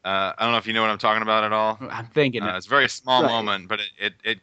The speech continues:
Speaker 1: you just cut to
Speaker 3: Yeah,
Speaker 1: a black
Speaker 3: just the
Speaker 1: screen
Speaker 3: title
Speaker 1: with
Speaker 3: card.
Speaker 1: the, the word that, you know, with,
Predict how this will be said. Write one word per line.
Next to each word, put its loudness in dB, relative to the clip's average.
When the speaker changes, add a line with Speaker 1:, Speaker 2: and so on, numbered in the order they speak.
Speaker 1:
you -12
just -8
cut 0
to 2
Speaker 3:
Yeah, 0
Speaker 1:
a -4
black 4
Speaker 3:
just -6
the -4
Speaker 1:
screen -2
Speaker 3:
title -2
Speaker 1:
with -8
Speaker 3:
card. -2
Speaker 1:
the, -6
the -6
word -4
that, -8
you -8
know, -4
with, -10